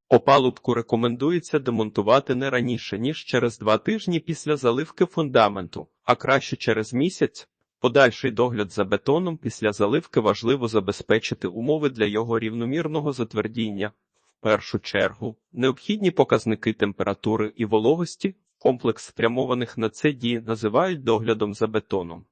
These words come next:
В першу чергу, потрібно вкрити фундамент,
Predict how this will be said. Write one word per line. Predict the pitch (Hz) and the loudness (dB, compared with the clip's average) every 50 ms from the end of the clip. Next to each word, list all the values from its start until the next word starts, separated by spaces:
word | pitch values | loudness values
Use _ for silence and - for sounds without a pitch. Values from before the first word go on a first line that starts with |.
| _ _ | _ _
В | - 117 - | -14 -14 -2
першу | _ - 139 147 135 - - 117 | _ 6 8 8 6 6 0 -2
чергу, | - - - 202 202 190 170 143 110 104 101 - _ _ _ | -2 2 4 4 4 4 2 -2 -4 -4 -6 -6 _ _ _
потрібно | - 117 113 - 156 202 202 180 143 123 | 2 2 2 4 2 2 2 4 2 2
вкрити | 107 - - - 123 151 - - 170 | 0 0 0 0 2 2 2 2 0
фундамент, | 156 - - 120 110 101 113 117 117 110 107 107 107 - - | 0 0 -2 -2 2 4 4 4 4 2 0 -4 -6 -10 -18